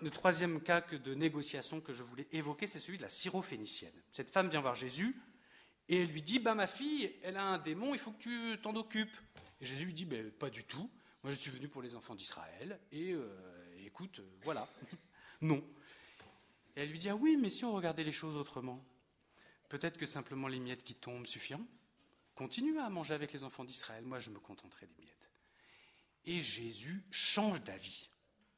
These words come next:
C'est incroyable. Jésus change d'avis. Devant la foi de cette femme, devant l'audace de cette femme, Jésus lui dit, « Bah oui, va, ta fille va bien. »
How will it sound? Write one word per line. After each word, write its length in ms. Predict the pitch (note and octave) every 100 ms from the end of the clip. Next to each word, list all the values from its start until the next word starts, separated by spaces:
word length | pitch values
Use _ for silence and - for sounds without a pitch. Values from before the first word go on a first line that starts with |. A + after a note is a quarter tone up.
| _ _ _ _ _ _ _ _ _ _ _
C'est 220 | - G#2 -
incroyable. 580 | - A2 - A3+ C4 A2 - _ _ _ _ _ _ -
Jésus 440 | - B2 C3+ F#3
change 420 | F#3 - F#3 F3
d'avis. 400 | - F2+ - - - _ _ _ -
Devant 260 | B2+ C#3 C#3
la 140 | A2+
foi 260 | - - G#3+
de 60 |
cette 180 | - -
femme, 200 | - F#2+
devant 220 | B2+ B2+
l'audace 540 | C3 G#3+ G#3+ G#3+ F#3+ B2+
de 100 | A#2+
cette 200 | - -
femme, 320 | - F#2+ A2+ - - - -
Jésus 280 | - C#3+ C3
lui 120 | A2
dit, « 300 | G2 A2 C3+ _ _ -
Bah 120 | - E2+
oui, 100 | E2+ _ _ _ _ _ _ _ _ _ _ _
va, 220 | - - - _ _ _ _ _ _
ta 80 | A#2+
fille 180 | - A2
va 100 | -
bien. » 140 | -